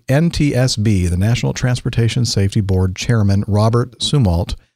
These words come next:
himself, uh, during the, uh, uh, I guess they were discussing the final report of the Canadian, Air Canada near crash at San Francisco. Um, and they were, one of the things they were, uh, discussing was notams.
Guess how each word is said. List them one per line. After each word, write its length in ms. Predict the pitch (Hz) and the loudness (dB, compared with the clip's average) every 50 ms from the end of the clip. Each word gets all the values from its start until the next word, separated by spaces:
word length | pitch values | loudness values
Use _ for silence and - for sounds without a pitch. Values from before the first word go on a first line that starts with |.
| _ _ _ _ _ _ | _ _ _ _ _ _
himself, 680 | - 127 110 107 - - 202 175 98 82 - - - - - _ _ _ _ _ _ _ _ - | 0 2 2 2 2 2 0 0 0 0 -2 -6 -10 -16 -20 _ _ _ _ _ _ _ _ -2
uh, 140 | 104 98 | -2 0
during 460 | 95 90 104 110 110 117 110 110 107 101 | 0 0 2 2 4 4 4 4 2 2
the, 360 | 104 101 101 101 98 98 98 | 2 2 2 2 2 2 2
uh, 220 | 95 95 95 98 135 - - 104 | 2 2 0 -2 -4 -6 -8 -8
uh, 400 | 117 117 113 110 110 110 110 110 117 - - _ _ _ _ - 117 117 | -6 -4 -4 -2 -2 -2 -4 -6 -6 -10 -16 _ _ _ _ -10 -6 -2
I 120 | 107 104 | -2 0
guess 180 | 107 117 110 - | 0 0 0 2
they 100 | 131 120 | 2 2
were 120 | 107 104 | 2 2
discussing 540 | 101 95 - - 117 107 - - 117 107 101 | 2 0 0 0 0 2 2 2 2 2 2
the 100 | 101 98 | 2 2
final 280 | - 107 104 104 107 101 | 2 2 2 2 2 2
report 360 | 101 95 - 110 104 104 104 | 2 2 2 0 2 2 2
of 120 | 98 87 | 0 0
the 500 | 95 95 95 95 95 95 95 95 98 101 101 - - | 0 0 0 0 0 0 0 -2 -4 -6 -8 -6 -2
Canadian, 480 | - 101 101 104 101 104 101 98 98 | 0 2 2 2 2 2 2 0 0
Air 140 | 92 110 107 | 0 0 0
Canada 840 | - 117 107 107 104 104 104 98 104 101 101 101 101 104 101 101 101 - _ _ _ _ _ _ _ _ | 2 2 2 2 2 2 2 2 2 2 2 2 2 2 2 0 -2 -4 _ _ _ _ _ _ _ _
near 460 | - 101 107 107 104 104 104 101 98 98 - - _ _ - | 0 2 4 4 4 4 4 2 0 -2 -4 -12 _ _ -6
crash 400 | - 110 101 98 101 104 - - | -2 0 2 2 2 0 -2 -4
at 120 | 113 - | -4 -2
San 160 | - 110 104 | -2 0 0
Francisco. 640 | 98 107 98 98 - 120 - - 120 113 110 113 - _ _ _ _ _ _ _ _ _ _ _ _ | 0 0 -2 -2 -2 -2 -2 -2 -2 -2 -2 -2 -4 _ _ _ _ _ _ _ _ _ _ _ _
Um, 520 | 117 104 98 98 95 92 92 92 95 104 - - | -2 0 2 2 2 0 0 0 -2 -4 -8 -4
and 340 | - 110 104 98 98 90 98 | -2 0 0 0 0 0 0
they 100 | 107 104 | 0 2
were, 220 | 98 98 98 107 131 - | 2 2 0 -2 -2 -2
one 240 | 113 104 107 101 | 0 0 2 2
of 60 | 101 95 | 2 0
the 60 | 95 | 0
things 220 | 110 101 98 95 | 0 0 2 2
they 80 | 98 98 | 2 2
were, 320 | 95 92 92 98 110 117 113 92 | 2 2 0 0 -2 -4 -6 -8
uh, 380 | 98 98 101 98 101 101 - - 214 123 127 - _ _ | -6 -4 -4 -4 -4 -6 -8 -10 -14 -18 -20 -20 _ _
discussing 600 | - 101 - - - 113 110 - 117 101 95 95 | -4 -4 -2 0 2 2 2 2 0 0 2 2
was 220 | 95 95 92 95 98 | 2 0 0 0 0
notams. 640 | 95 104 107 104 - 98 92 90 90 95 98 - | 0 2 2 2 2 0 0 0 0 -2 -4 -6